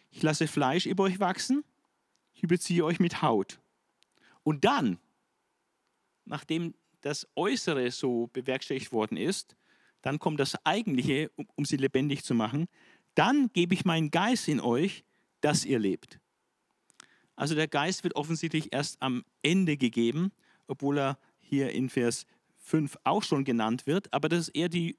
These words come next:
hebräische Methode, Dinge darzustellen. Man bringt das Ganze und zeigt, worauf alles hinausläuft, eine kurze Zusammenfassung des Ergebnisses und dann kommen die Einzelheiten.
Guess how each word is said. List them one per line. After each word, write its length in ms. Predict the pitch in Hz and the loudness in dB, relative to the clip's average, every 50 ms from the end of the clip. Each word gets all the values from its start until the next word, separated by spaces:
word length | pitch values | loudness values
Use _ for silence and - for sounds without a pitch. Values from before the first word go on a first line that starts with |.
| _ _ | _ _
hebräische 560 | - 156 160 - - 156 165 180 - - 175 | -8 -8 -6 -4 -2 0 0 2 2 2 2
Methode, 480 | 165 151 147 - 156 160 180 170 170 156 | 0 0 0 0 2 2 2 2 0 2
Dinge 260 | - 175 170 165 151 | 2 2 2 2 0
darzustellen. 800 | - 147 135 170 - - 185 - - 143 131 139 151 180 190 - - - - - _ | 0 -2 -2 -2 0 -2 -2 -2 -2 -2 -2 0 0 -2 -4 -6 -8 -18 -20 -20 _
Man 240 | - 143 151 156 143 _ - | -4 -2 -2 -2 -2 _ -2
bringt 180 | 160 156 160 | 0 0 0
das 160 | 160 170 165 - | 0 -2 -2 2
Ganze 540 | - 131 139 180 190 - 196 190 208 208 - _ _ _ _ _ _ _ _ _ _ _ - | 2 2 2 2 0 0 0 0 0 0 -4 _ _ _ _ _ _ _ _ _ _ _ -8
und 160 | - 151 151 | -8 -6 -2
zeigt, 340 | - 156 135 143 - - - _ _ - _ - | 0 0 0 0 -2 -8 -20 _ _ -20 _ -18
worauf 360 | - - - 135 139 - - | -10 -4 -2 0 0 2 2
alles 200 | 110 131 127 123 | 2 2 2 2
hinausläuft, 680 | 139 120 117 127 165 170 - 185 180 196 202 - - - | 2 2 2 0 0 -2 -2 0 0 0 0 -2 -4 -10
eine 120 | - 117 123 | -8 -6 -2
kurze 300 | - 170 170 - - 135 | 0 0 0 -2 -4 -8
Zusammenfassung 600 | - - - 170 160 156 - 185 175 170 - 165 | -6 -4 -2 0 0 0 0 -2 -2 -2 -2 -4
des 160 | 139 127 - | -4 -4 -4
Ergebnisses 760 | - 120 - - 147 147 - 196 185 180 - 240 226 - - - _ _ - - _ _ - | -6 -6 -4 -2 -4 -2 -2 -2 -4 -4 -4 -4 -6 -6 -10 -14 _ _ -20 -20 _ _ -12
und 160 | 151 147 - | -8 -4 -4
dann 160 | 135 147 165 | -2 -2 -2
kommen 240 | - 170 151 151 147 | -2 0 -2 -2 -2
die 140 | 143 135 - | -4 -4 -4
Einzelheiten. 680 | 120 120 123 - - 117 110 113 73 64 - - - | -4 -4 -4 -4 -6 -8 -8 -8 -6 -8 -8 -12 -14